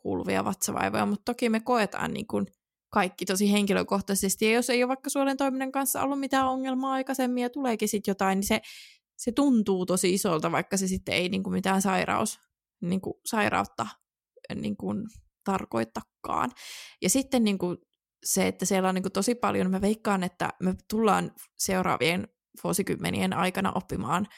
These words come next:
sit tavallaan toiminnallisuudesta. Me osataan tosi hyvin kuvata vaikka jotain anatomiaa tai niinku muuta tai mitata labroista jotain merkkiaineita, mut musta tuntuu, että suolisto on yksi semmonen, missä meidän pitäisi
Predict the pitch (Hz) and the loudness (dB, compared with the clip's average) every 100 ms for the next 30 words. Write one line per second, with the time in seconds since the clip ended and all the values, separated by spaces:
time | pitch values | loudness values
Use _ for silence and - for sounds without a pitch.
0 | - - _ - - - 175 185 175 254 | -20 -20 _ -8 -4 -2 0 2 2 4
1 | 254 220 185 175 180 165 - - 85 - | 6 6 4 2 -2 -2 -2 -2 -4 -2
2 | - - 190 190 202 220 247 233 208 196 | 0 0 0 -2 0 2 4 4 4 2
3 | 202 202 175 170 170 175 165 165 - 196 | 2 2 2 0 0 0 2 0 -4 -8
4 | - - - - 170 185 170 - 87 82 | -6 -6 -6 -4 0 0 0 -4 -6 -6
5 | 98 - - - 76 226 - - - - | -6 -6 -6 -2 -2 -2 -6 -20 -16 -10
6 | - - - - _ _ - 185 185 180 | -8 -2 -2 -4 _ _ 0 2 2 2
7 | - 175 185 185 190 190 165 160 165 - | 0 2 4 4 2 0 0 2 2 0
8 | - 185 - - 208 - 208 196 208 208 | -2 -2 -2 -4 -4 -2 0 2 2 2
9 | - - - 214 220 233 226 233 - 220 | -2 -6 -2 -2 0 -2 -2 -4 -4 -4
10 | 220 233 277 359 294 220 190 208 - - | -2 -2 -2 -2 -2 -2 -2 -4 -6 -10
11 | - _ _ - - 269 269 226 202 196 | -20 _ _ -10 -2 2 2 2 0 0
12 | - 190 185 196 - 202 196 185 185 | 0 0 2 2 2 2 4 2 0